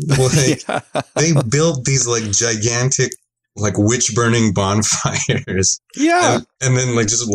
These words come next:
Speaker 2: rolled a car <laughs> in there.
Speaker 1: And what's weird, when, when I think Maggie or Sasha looks out the window for the first time, there's no one around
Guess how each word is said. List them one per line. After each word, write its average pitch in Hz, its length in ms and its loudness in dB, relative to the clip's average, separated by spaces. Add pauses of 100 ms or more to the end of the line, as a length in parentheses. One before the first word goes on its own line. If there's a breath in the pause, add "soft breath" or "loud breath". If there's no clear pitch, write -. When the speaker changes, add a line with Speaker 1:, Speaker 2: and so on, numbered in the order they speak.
(140)
Speaker 2:
rolled 98 380 2
a 120 40 -4
car 131 420 -2
<laughs> - 80 -4
in 120 120 2 (120)
there. 104 280 -4 (1080 loud breath)
Speaker 1:
And 160 140 -2
what's 156 160 0
weird, 196 240 0
when, 131 220 0 (140)
when 120 120 -2
I 113 80 -2
think - 200 -6
Maggie 117 400 -2
or 104 80 -2
Sasha 113 380 -4
looks 98 180 -2
out 110 120 -6
the 95 80 -6
window 101 360 -2
for - 120 -8
the 78 80 -6
first - 300 -4
time, 76 300 -6 (580 loud breath)
there's 92 240 -4
no 95 280 -2
one 113 360 -2
around 92 560 -4